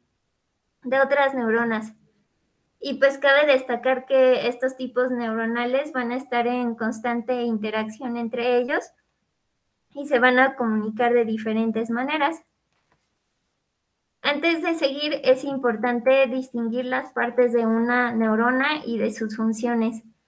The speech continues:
Una neurona está formada por un soma o cuerpo neuronal, ¿sí?, que es la porción central de la célula en la cual se hallan diferentes tipos de organelos.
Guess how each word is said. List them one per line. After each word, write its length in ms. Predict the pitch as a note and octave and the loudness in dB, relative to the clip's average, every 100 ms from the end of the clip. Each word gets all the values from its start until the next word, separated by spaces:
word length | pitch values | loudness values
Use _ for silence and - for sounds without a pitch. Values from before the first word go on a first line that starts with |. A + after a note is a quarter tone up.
| _ _ _ _ - | _ _ _ _ -2
Una 320 | C#4 D4 D4 | 2 2 4
neurona 440 | D4 C4+ C4+ C4+ | 4 4 4 2
está 180 | D4+ D4+ | -2 -4
formada 640 | C#4+ B3 B3 B3 B3+ C#4 C4+ | -2 0 2 4 4 4 2
por 200 | A#3+ A#3 | 0 0
un 320 | B3 B3+ C4 | 0 0 -2
soma 580 | - B3+ B3 C4 E4+ - _ _ _ - | -2 -2 0 0 -2 -4 _ _ _ -4
o 180 | A#3 A3+ | -4 2
cuerpo 760 | B3 A#3+ A#3 B3+ B3+ B3 A3+ | 2 2 6 6 8 6 4
neuronal, 640 | A#3 A#3 A3 A3+ A#3+ D4+ - _ _ _ _ _ _ _ _ _ _ _ _ _ _ _ _ _ _ _ _ _ _ _ _ _ - | 0 0 0 0 0 -2 -4 _ _ _ _ _ _ _ _ _ _ _ _ _ _ _ _ _ _ _ _ _ _ _ _ _ -10
¿sí?, 280 | D#4+ D#4+ _ _ _ _ _ - | -8 -8 _ _ _ _ _ 4
que 160 | C#4 C#4+ | 6 6
es 120 | C#4+ | 6
la 220 | D#4 D4+ | 4 6
porción 460 | C#4+ C4+ C4 C4 C4 | 4 2 2 0 0
central 460 | C#4+ C4+ C4 C4 | -2 0 4 4
de 100 | B3+ | 4
la 160 | C4 A#3+ | 2 0
célula 640 | - C4 B3 C#4 D#4 - | 0 2 2 2 2 2
en 120 | B3+ | 0
la 200 | A#3+ A3+ | 0 0
cual 400 | B3 B3 C4 G#3 | 2 2 0 -4
se 160 | - C4 | -2 0
hallan 320 | C4 B3+ C4 | 2 2 0
diferentes 640 | B3 B3+ A3 A#3 A3 B3 B3+ | -2 -2 -4 -2 0 0 -2
tipos 360 | A#3 A3 A#3 | -8 -6 -4
de 80 | A3+ | -4
organelos. 680 | A3 A3+ A#3+ C#4 C4 C4 | -2 -2 -2 -2 0 -2